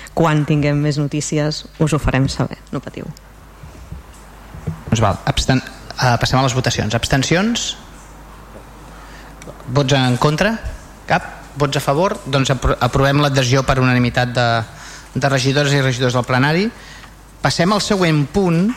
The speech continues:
Speaker 2: que és el punt número set, que és, eh, el conveni de col·laboració amb el Consell Comarcal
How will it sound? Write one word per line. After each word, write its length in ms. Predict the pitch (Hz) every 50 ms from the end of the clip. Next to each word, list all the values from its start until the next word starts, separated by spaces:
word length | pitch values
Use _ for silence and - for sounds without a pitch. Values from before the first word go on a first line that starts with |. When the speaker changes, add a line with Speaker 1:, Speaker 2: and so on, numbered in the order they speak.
| - - - - - - -
Speaker 2:
que 80 | - 135
és 80 | 139 135 165
el 60 | 160 -
punt 160 | - 160 156
número 300 | 156 151 147 143 139 127
set, 220 | - - 165 165 -
que 140 | - 156 147
és, 80 | 135 143
eh, 1000 | 139 - - - - 50 - - 123 123 120 120 120 117 117 117 113 110 107 80 - - - 135
el 60 | 131
conveni 400 | - - 143 131 127 143 147 156
de 80 | 165 160
col·laboració 540 | 139 - 151 147 131 135 139 135 - 156 151
amb 80 | 151
el 20 | 139
Consell 240 | 143 120 - 147 143
Comarcal 540 | - 143 135 120 120 - 131 139 156 160